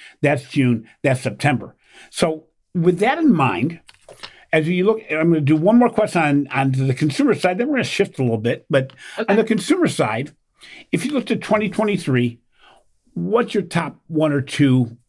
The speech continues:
Speaker 1: objectives from a standpoint of customer experience in the digital world?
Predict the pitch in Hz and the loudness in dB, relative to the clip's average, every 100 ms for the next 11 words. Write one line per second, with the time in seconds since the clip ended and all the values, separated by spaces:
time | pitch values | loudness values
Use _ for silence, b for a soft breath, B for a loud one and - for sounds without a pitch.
0 | - 120 - 147 127 135 120 - - 139 | -4 -4 0 -2 -2 -4 -4 -6 -4 -2
1 | 127 127 139 131 139 120 117 - 143 - | -2 -2 -2 0 0 0 -2 -2 -2 0
2 | 123 113 131 123 123 120 110 113 110 107 | -2 -2 -2 0 0 -2 -2 -4 -4 -6
3 | 101 95 87 | -6 -8 -14